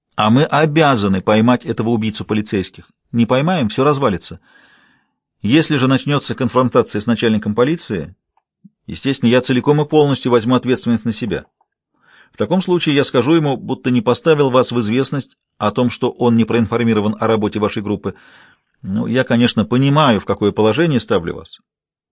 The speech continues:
Поэтому вам решать, ввяжетесь вы в это или нет". Взгляды всех присутствующих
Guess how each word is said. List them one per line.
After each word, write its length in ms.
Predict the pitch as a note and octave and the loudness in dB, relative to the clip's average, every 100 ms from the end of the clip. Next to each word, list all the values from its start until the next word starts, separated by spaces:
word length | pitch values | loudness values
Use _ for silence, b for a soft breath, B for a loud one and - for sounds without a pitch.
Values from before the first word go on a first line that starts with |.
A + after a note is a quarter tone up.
| _ | _
Поэтому 420 | - A2+ C3 C3 B2 | -4 -2 -2 0 2
вам 220 | D#3 D#3+ | 4 2
решать, 380 | C#3+ - G2 - | 0 0 -2 -2
ввяжетесь 580 | F2+ C#3+ E3 E3 C#3+ | 0 0 0 -4 -8
вы 80 | D3+ | -4
в 60 | D3+ | -2
это 160 | C#3+ | -2
или 140 | A2+ A#2 | -2 -2
нет". 240 | G#2+ D#2 _ _ _ _ _ _ _ _ _ _ _ _ | -4 -6 _ _ _ _ _ _ _ _ _ _ _ _
Взгляды 540 | G2+ E2+ F2 C3 C3+ | -8 -6 0 2 2
всех 220 | B2+ B2+ - | 0 -2 -2
присутствующих 800 | G#2+ D3 D3+ - A#2+ - A2 | -4 -4 -6 -4 -4 -4 -8